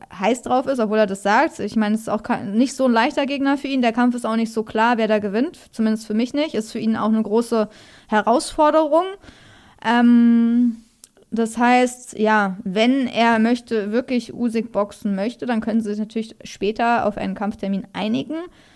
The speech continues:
Oder Usyk sagt einfach, hm, I-B-F-Titel ist mir nicht so wichtig, gebe ich ab, ich warte auf Fury und dann boxe ich halt gegen Fury den nächsten Kampf. Ne? Es kommt halt so ein bisschen drauf an,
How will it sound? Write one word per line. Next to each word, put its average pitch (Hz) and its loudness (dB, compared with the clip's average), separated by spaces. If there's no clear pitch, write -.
Oder 269 6
Usyk 262 -2
sagt 240 2
einfach, 240 2
hm, 349 0
I-B-F-Titel 240 2
ist 226 0
mir 226 4
nicht 226 0
so 208 -2
wichtig, 269 -2
gebe 220 4
ich - -4
ab, 262 4
ich - -12
warte 214 2
auf 196 2
Fury 285 0
und 208 -2
dann 214 4
boxe 233 -2
ich 226 -4
halt 208 0
gegen 220 -2
Fury 269 -2
den 196 -2
nächsten 196 -2
Kampf. 180 -6
Ne? 214 -2
Es 254 -6
kommt 220 0
halt 214 0
so 214 -2
ein 208 -2
bisschen 214 -4
drauf 202 -2
an, 220 -2